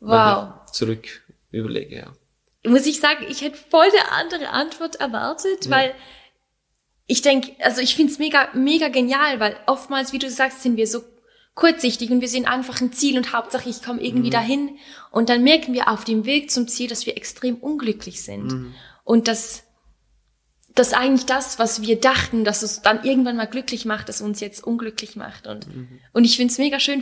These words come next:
Speaker 1: weil für dich dann so der Weg das Ziel wird, weil du sagst, okay, diese Dinge, die will ich auf meinem Weg haben. Und dann hab ich viel mehr als nur einfach eine Station erreicht,
Speaker 2: Mhm.
Speaker 1: schlussendlich.
Speaker 2: Ja, fix.
Speaker 1: Wow,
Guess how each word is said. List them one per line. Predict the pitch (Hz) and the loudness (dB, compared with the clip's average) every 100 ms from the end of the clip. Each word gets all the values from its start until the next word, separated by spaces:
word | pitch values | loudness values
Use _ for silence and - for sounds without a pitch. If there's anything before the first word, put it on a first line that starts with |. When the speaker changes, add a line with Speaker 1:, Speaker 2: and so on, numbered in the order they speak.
| - | -2
Speaker 1:
weil | 226 | -4
für | 220 226 | -4 -6
dich | 247 - - _ _ _ - | -6 -10 -18 _ _ _ -2
dann | 233 233 | 4 4
so | 247 | 6
der | 233 214 220 | 4 2 4
Weg | 277 285 | 2 2
das | 220 - | -6 -4
Ziel | - 285 233 | 0 0 2
wird, | 202 196 | 0 0
weil | 208 | -6
du | 208 | -2
sagst, | 214 208 - | -2 -2 -4
okay, | 220 - 214 202 - - 247 | -8 0 0 0 -10 0 2
diese | 233 240 | 4 6
Dinge, | 254 247 | 6 6
die | 214 208 | 4 -4
will | 247 | -6
ich | 240 220 | -2 -4
auf | 220 | -4
meinem | 220 214 208 | -6 -4 -2
Weg | 208 208 | -2 -2
haben. | 214 226 214 214 220 _ _ - | -4 -2 -2 -4 -6 _ _ 2
Und | 214 208 - | 4 4 2
dann | 214 220 233 226 | 2 2 0 -4
hab | 220 | -8
ich | 214 - | -8 -2
viel | 233 233 | 0 4
mehr | 208 208 208 | 4 4 4
als | 196 196 214 | 2 0 0
nur | 208 | 0
einfach | 196 208 202 - - | -2 -4 -8 -12 -2
eine | 202 214 208 | 4 4 4
Station | 202 196 - 208 202 | 0 -2 2 2 2
erreicht, | 185 185 185 - | -4 -6 -8 -2
Speaker 2:
Mhm. | 131 | 2
Speaker 1:
schlussendlich. | 131 120 117 110 104 98 143 | 2 0 -4 -8 -14 -12 -6
Speaker 2:
Ja, | 117 107 | -6 -6
fix. | 110 - - | -12 -16 -14
Speaker 1:
Wow, | - - - - 202 | -6 -4 -4 -6 -8